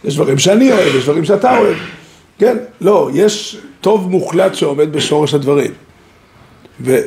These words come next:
והש-, הטוב הזה הוא השורש של כל המציאות כולה. כן, כל העולם כולו, כל ה-, העולם שאנחנו מכירים, הוא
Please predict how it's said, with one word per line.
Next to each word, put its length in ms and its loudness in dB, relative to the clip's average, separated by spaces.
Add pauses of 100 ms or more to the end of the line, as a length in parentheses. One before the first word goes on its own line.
והש-, 420 -2
הטוב 300 0
הזה 240 2
הוא 180 2
השורש 400 -2
של 80 -6
כל 240 0
המציאות 420 -4
כולה. 340 -2 (2250)
כן, 280 2
כל 180 2
העולם 360 2
כולו, 560 2 (180)
כל 180 -2
ה-, 600 -2
העולם 400 2
שאנחנו 260 0
מכירים, 580 0 (520)
הוא 220 -6